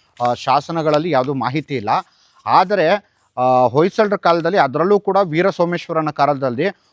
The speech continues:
ಒಬ್ಬ ಸ್ಥಪತಿ ಇರ್ತಾನೆ, ತುಂಬ ಒಬ್ಬ ಫೇಮಸ್ ಸ್ಥಪತಿ, ಕರ್ನಾಟಕದ ಸ್ಥಪತಿ. ಅವನ ಹೆಸರು ಮಲ್ಲಿತಮ್ಮ ಅಂತ. ಈ ಒಂದು ಗುಡಿನಲ್ಲಿ ಮಲ್ಲಿತಮ್ಮನ ಒಂದು ಸಿ-, ಸಿಗ್ನೇಚರ್ ಅಥವಾ ಸಹಿ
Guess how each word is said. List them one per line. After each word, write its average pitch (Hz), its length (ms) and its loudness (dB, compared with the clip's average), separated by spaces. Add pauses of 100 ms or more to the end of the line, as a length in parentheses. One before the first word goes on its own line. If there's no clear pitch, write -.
(140)
ಒಬ್ಬ 131 160 -2
ಸ್ಥಪತಿ 190 440 0
ಇರ್ತಾನೆ, 143 460 -2 (100)
ತುಂಬ 170 180 -2
ಒಬ್ಬ 147 400 4
ಫೇಮಸ್ 160 560 0
ಸ್ಥಪತಿ, 135 400 -8
ಕರ್ನಾಟಕದ 135 520 -4
ಸ್ಥಪತಿ. 117 420 -10 (420)
ಅವನ 143 160 2
ಹೆಸರು 165 220 -4
ಮಲ್ಲಿತಮ್ಮ 156 640 -2
ಅಂತ. 110 180 -8 (520)
ಈ 170 80 0
ಒಂದು 185 280 4
ಗುಡಿನಲ್ಲಿ 208 500 0
ಮಲ್ಲಿತಮ್ಮನ 180 600 0
ಒಂದು 151 220 -4
ಸಿ-, - 320 -6
ಸಿಗ್ನೇಚರ್ 160 400 -4
ಅಥವಾ 147 200 -8
ಸಹಿ 180 420 -2